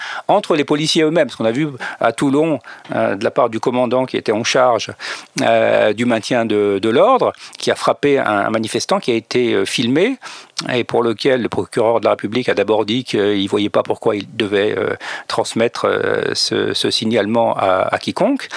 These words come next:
Bon, cette personne avait une histoire de, de violence dans l'organisation policière. Et malgré tout, elle avait été décorée. Donc on voit que le fait de traiter la violence qui porte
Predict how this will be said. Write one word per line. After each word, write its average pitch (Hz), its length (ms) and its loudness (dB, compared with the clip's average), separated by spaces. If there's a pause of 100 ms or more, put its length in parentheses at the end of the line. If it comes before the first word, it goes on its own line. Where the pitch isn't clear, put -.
(280)
Bon, 123 240 0
cette - 180 -2
personne 196 340 0
avait 127 220 2
une 135 180 0
histoire 147 720 2
de, 113 260 0
de 117 120 0
violence 139 440 2
dans 185 160 2
l'organisation 139 540 2
policière. 117 540 -2 (100)
Et - 40 -6
malgré 123 340 0
tout, 190 140 2
elle 160 60 2
avait 120 160 2
été 131 180 0
décorée. 113 460 0
Donc 120 200 -4
on 143 80 2
voit 202 240 4
que 123 200 0 (400)
le 135 140 2
fait 160 220 0
de 147 100 2
traiter 170 320 0
la 143 100 4
violence 170 420 2
qui - 120 -4
porte - 220 0